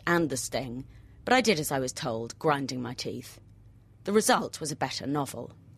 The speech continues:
Intelligent managing with firm deadlines and tough, good editing is in every writer's interests. J K Rowling would have benefited from a great deal of it, and even Shakespeare should have been quietly told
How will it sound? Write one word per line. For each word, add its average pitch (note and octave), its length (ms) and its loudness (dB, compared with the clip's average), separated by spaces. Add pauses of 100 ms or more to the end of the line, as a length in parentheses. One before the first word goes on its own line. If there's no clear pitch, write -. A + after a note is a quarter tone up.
(280)
Intelligent A#3+ 600 4
managing B2+ 540 -6
with D#3 140 -4
firm F3 360 4
deadlines B2 680 -2
and D3+ 220 -2
tough, C3 440 0 (100)
good D3+ 380 2
editing B2+ 580 -6 (540)
is E3 120 0
in G3 160 4
every D#3 300 0
writer's B2+ 400 -2
interests. - 760 -8 (440)
J D#3+ 180 4
K D#3 200 2
Rowling F3 440 6
would C3+ 100 -2
have C#3 120 -4
benefited C3 600 -2
from C#3 140 -2
a C#3 60 -2
great C#3+ 280 2
deal F#3+ 220 8
of C#3 120 -6
it, - 260 -6 (200)
and B3 100 4
even C4+ 200 4
Shakespeare D#3+ 560 2
should D3+ 200 0
have D#3 80 0
been C#3+ 180 0
quietly G#3 480 2
told A#2+ 420 -2